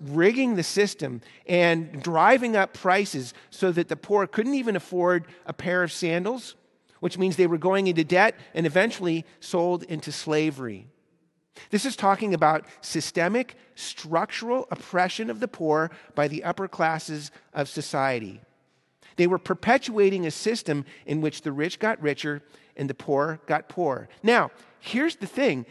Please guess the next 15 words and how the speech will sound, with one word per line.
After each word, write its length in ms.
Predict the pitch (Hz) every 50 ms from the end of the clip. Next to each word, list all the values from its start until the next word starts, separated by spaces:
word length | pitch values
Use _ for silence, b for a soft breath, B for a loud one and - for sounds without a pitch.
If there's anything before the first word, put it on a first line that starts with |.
| B B B
That 300 | - 160 208 302 220 -
system 480 | - - - 202 262 - - 156 143 139
was 160 | 135 120 135
not 240 | 143 175 240 262 -
written 460 | 120 120 147 196 220 - 143 127 127
into 280 | - 139 160 196 - 185
their 220 | 139 139 131 120
laws, 640 | 113 104 117 151 208 196 127 131 202 233 - - - - _ _ _ _ _ _ _ B B B B B
and 160 | 196 190 196
yet 240 | 202 196 190 185 - - - -
the 80 | - 170
systemic 540 | - - 202 175 - - 214 240 254 240 -
oppression 560 | 190 - - - 220 240 233 - - 175 165
was 80 | 156 143
still 340 | - - 180 165 156 151